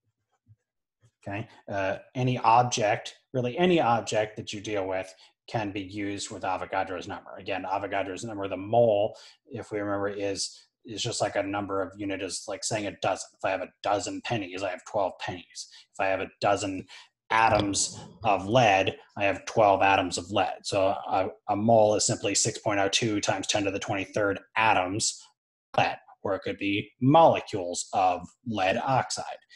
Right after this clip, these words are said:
It can be, you know, a mole of pennies is six point oh two times ten to the twenty-third pennies. So it doesn't really matter what this is. Often you see this as molecules, atoms, ions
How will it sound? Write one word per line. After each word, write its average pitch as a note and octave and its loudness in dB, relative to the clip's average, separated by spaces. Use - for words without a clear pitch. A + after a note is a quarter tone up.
It F2+ -14
can F#2+ -8
be, F2+ -8
you - -18
know, - -14
a - -4
mole B2+ 6
of B2 -2
pennies G2+ 0
is G2 -2
six - -4
point G#2+ -4
oh G#2+ 0
two A2+ -2
times G#2+ -2
ten G#2 -2
to G2+ -6
the G2+ -10
twenty-third G2+ -6
pennies. F#2 -2
So - 6
it C#3 8
doesn't F#3 6
really D3+ 8
matter C3+ 10
what B2+ 4
this A2+ 2
is. D3+ 10
Often B2+ 6
you A2+ -2
see - -2
this G#2+ 0
as G2+ -4
molecules, D#3+ 6
atoms, D#3 6
ions D3+ 4